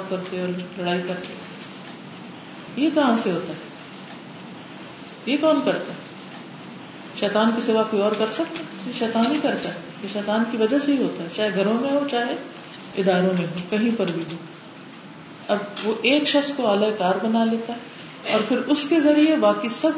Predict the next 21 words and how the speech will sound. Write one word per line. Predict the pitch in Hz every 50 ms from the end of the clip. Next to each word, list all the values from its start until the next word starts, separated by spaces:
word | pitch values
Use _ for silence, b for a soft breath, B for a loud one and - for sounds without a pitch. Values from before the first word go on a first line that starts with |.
| 320
کام | - 220 220 226 226 226
کو | 220
سبوتاج | - 214 190 190 190 - 185 175 175 - -
کرواتا | 180 170 160 160 160 - -
ہے۔ | - - - - - - - - - - - - - - - - - - - - - - - - - - - - - - - - - - - - - -
تو | - - - - - - - - - - - - -
اب | 247 247 277 302 254 240 220 196 - - - - - - - -
اس | 240 -
طرح | - 311 311 302 -
کی | 302
کئی | 294 - 339 339 320 -
چیزیں | 233 214 180 196 185
ہوتی | 180 175 - - 180
ہیں | 175 175
زندگی | 185 156 156 160 156 156
میں | 156 156 160 156 - - - - - - - - - - - - - - - - - - - - - - - -
کہ | - - -
آپ | 202 214 240 240 -
کو | 277 -
اپنا | 254 254 - 285 302 311
بھی | 302 311 302